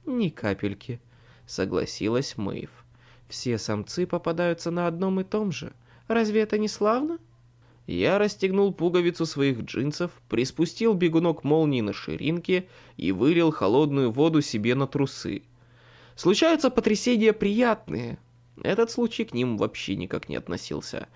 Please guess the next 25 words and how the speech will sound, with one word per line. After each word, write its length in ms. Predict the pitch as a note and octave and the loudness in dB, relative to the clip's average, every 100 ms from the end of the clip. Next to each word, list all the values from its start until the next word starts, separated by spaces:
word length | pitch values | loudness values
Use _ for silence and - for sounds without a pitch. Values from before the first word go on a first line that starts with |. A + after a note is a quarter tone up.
| - - - - | -20 -20 -18 -2
Вода 300 | B2+ F3 D#3 | 2 4 2
оказалась 440 | D#3 D#3+ F3+ D3+ | 2 4 4 2
такая 360 | - D3 F#3 D3 | 0 2 4 2
холодная, 680 | - A2 D#3 A3 D#3+ G#2+ F#2+ | 2 2 4 2 2 -2 -2
что 200 | - G#2 | -4 -2
в 60 | |
ней 160 | C#3+ D3+ | 0 0
сами 280 | - D3 C3 | 0 0 0
собой 380 | - A2 D#3+ | 0 0 2
вспухали 540 | E3 - B2 - C#3 C#3+ | 0 -4 -4 0 2 2
льдинки, 680 | C#3 C3 E3 C3 - F#2+ - - - | -2 -4 -2 -2 -2 -8 -8 -20 -18
словно 380 | - F#3 G#3 G#3 | -2 2 4 4
она 140 | G3+ | 2
пыталась 440 | G3 F#3 G3 F#3+ C#3+ | 2 0 4 4 4
замёрзнуть 500 | C3 F3 F3 D#3+ D#3+ | 2 4 2 0 0
изнутри. 680 | D3 D#3 F3+ F3+ B2+ - - - - - - - | 0 2 0 0 -2 -4 -10 -20 -20 -20 -12 -2
Ледяной 420 | A2+ D3+ G3+ G3+ | 2 4 4 2
холод 460 | - F3+ A3 D#3+ | 4 4 4 2
попал 340 | - - E3 E3+ | 0 2 4 4
именно 400 | D#3+ D#3 C#3 B2 | 2 2 2 -2
туда, 600 | - B2 A2+ F3+ A#3 C3 | -2 -4 2 4 4 2
куда 340 | - G#2+ D3 | -2 -2 0
мне 140 | F#3+ C#3+ | 2 2
было 280 | C3 D#3 | 4 2
нужно. 560 | C#3+ A#2+ G2+ - E2+ | 2 0 -4 -6 -10